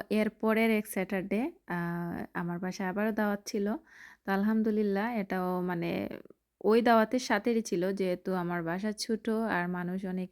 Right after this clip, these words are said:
বেশি হয়ে যাবেন, জায়গা হবে না আর কি। <laughs> সেজন্য আমি দুইবারে, আহ, বা দুই দিনে এই দাওয়াতটা আর কি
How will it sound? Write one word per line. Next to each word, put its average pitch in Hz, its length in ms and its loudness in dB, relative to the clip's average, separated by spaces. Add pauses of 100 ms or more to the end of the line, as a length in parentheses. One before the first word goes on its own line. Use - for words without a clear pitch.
বেশি 208 320 -2
হয়ে 233 180 0
যাবেন, 196 360 -2 (460)
জায়গা 233 320 4
হবে 262 200 4
না 247 120 4
আর 214 120 4
কি। 240 220 6
<laughs> 285 280 2
সেজন্য 262 420 2
আমি 254 220 2
দুইবারে, 240 640 4 (480)
আহ, 202 380 4
বা 196 120 4
দুই 214 200 6
দিনে 240 300 4
এই 214 60 6
দাওয়াতটা 190 480 4
আর 180 180 2
কি 180 300 2